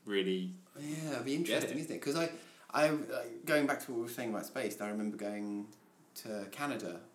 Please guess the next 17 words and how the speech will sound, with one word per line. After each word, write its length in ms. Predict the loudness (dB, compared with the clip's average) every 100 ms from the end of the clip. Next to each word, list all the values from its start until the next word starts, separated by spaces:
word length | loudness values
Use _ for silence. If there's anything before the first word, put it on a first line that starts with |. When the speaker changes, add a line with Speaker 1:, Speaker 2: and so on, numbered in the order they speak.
| -8
Speaker 2:
and 340 | -6 -4 -6
taking 420 | -6 -8 -6 -6 -6
this 160 | -4
with 180 | -6 -4
me 100 | -6
and 100 | -6
introducing 640 | -6 -8 -4 -4 -4 -6 -10
a 40 |
bunch 440 | -8 -8 -8 -10
of 280 | -10 -10 -12
Canadians 920 | -10 -6 -4 -4 -6 -6 -8 -10 -14 -14 -6
Speaker 1:
Mm. 340 | -4 -2 -6 -4
Speaker 2:
and 100 | -4 -2
Americans 760 | 2 0 0 -4 -6 -8 -8
to 160 | -8 -8
Spaced. 600 | -6 -6 -6 -8 -10 -12 _ _ _ _ _ _ _ _ _ -2
And 440 | 0 2 -2